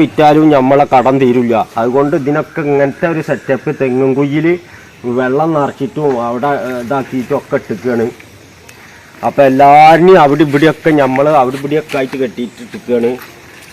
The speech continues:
അപ്പൊ ഇനി എല്ലാവരെയും ഒന്ന് വെള്ളം അടിച്ച് ഒന്ന് ഉഷാറാക്കുകയും ചെയ്യും. അപ്പൊ എന്നും നമ്മളിങ്ങനെ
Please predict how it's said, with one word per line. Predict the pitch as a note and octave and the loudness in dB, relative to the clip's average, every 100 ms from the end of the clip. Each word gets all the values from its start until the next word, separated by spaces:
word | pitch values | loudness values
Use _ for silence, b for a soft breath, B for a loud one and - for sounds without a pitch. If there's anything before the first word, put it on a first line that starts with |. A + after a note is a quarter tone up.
| - | -20
അപ്പൊ | G#2 D3 | -10 -6
ഇനി | E3 D3+ | -4 -2
എല്ലാവരെയും | D3+ D3+ E3 E3+ G3 | -2 0 0 0 -2
ഒന്ന് | F#3 F3+ D3+ | -2 -4 -4
വെള്ളം | C#3+ E3 F#3 | -2 0 0
അടിച്ച് | D#3+ - F3+ E3 | 0 -4 0 2
ഒന്ന് | C#3+ D#3+ C3+ | 2 2 0
ഉഷാറാക്കുകയും | - C#3+ C#3+ C#3+ - C3 | 2 2 2 0 -2 -6
ചെയ്യും. | G2+ E2 - - - - - - - - - A#2+ | -6 -10 -18 -20 -20 -16 -14 -12 -14 -14 -12 -10
അപ്പൊ | D3 A3 G3+ G3 | -4 0 2 2
എന്നും | G3+ A3+ B3 C4 C#4 C4+ A#3 | 0 -2 0 2 2 2 0
നമ്മളിങ്ങനെ | G#3+ A3 A3+ A3 A3 | 0 0 0 0 0